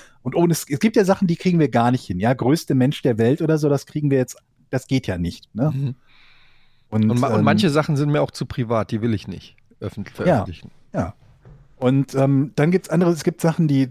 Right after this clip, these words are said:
Speaker 1: ne, größte Mensch der Welt geht nicht, dann gibt's Sachen, die erfordern besonderes Talent,
Speaker 2: Mhm.
Speaker 1: irgendwie, ne, ähm, keine Ahnung was, hundert Meter in unter vier Sekunden laufen oder so. Das heißt, wir müssen irgendwas finden,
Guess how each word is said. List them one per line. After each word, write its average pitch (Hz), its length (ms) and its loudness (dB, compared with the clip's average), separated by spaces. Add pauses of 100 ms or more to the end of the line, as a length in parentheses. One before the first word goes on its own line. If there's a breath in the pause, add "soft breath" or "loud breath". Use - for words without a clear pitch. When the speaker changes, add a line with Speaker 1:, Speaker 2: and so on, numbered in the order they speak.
Speaker 1:
ne, 135 300 0
größte 139 320 -2
Mensch 143 220 0
der 143 100 0
Welt 143 240 2
geht 147 220 0
nicht, 147 120 -2
dann 131 100 2
gibt's 135 140 -2
Sachen, 151 200 0
die 139 80 2
erfordern 139 340 0
besonderes 123 400 0
Talent, 143 640 0 (560 soft breath)
Speaker 2:
Mhm. 120 80 -10
Speaker 1:
irgendwie, 113 400 0
ne, 135 360 0
ähm, 110 420 -2 (960)
keine 120 180 0
Ahnung 123 240 2
was, 123 400 -4
hundert 131 220 0
Meter 123 440 0
in 110 140 -2
unter 117 340 0
vier 123 220 -2
Sekunden 131 420 -2
laufen 127 400 0
oder 117 220 0
so. 127 300 -2 (1160 loud breath)
Das 117 100 -2
heißt, 170 180 2
wir 156 60 2
müssen 185 240 0
irgendwas 175 380 2
finden, 202 600 0